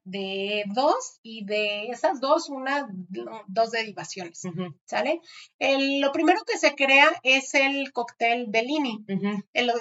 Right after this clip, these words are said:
Speaker 1: el cóctel Bellini es conocido mundialmente, se
Speaker 2: Ujú.
Speaker 1: puede reproducir a nivel mundial, y este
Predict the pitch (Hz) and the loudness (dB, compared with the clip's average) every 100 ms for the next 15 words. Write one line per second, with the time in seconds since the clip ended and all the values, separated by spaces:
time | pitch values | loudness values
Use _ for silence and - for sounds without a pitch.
0 | - 240 240 220 - 240 254 269 262 254 | -2 -4 -2 -4 0 0 0 -2 -2 -2
1 | 247 - 254 208 240 240 226 208 214 233 | -2 -4 -8 -8 -8 -6 -4 -6 2 4
2 | 240 247 240 285 370 220 196 208 226 233 | 4 2 0 2 2 0 -4 -2 -2 -2
3 | 226 214 202 196 214 208 196 202 214 247 | -4 -6 -8 -8 -8 -8 -6 -6 -4 -4
4 | 254 240 247 - _ _ _ 285 294 359 | 2 2 2 -2 _ _ _ 0 8 10
5 | 392 - 370 | 8 4 6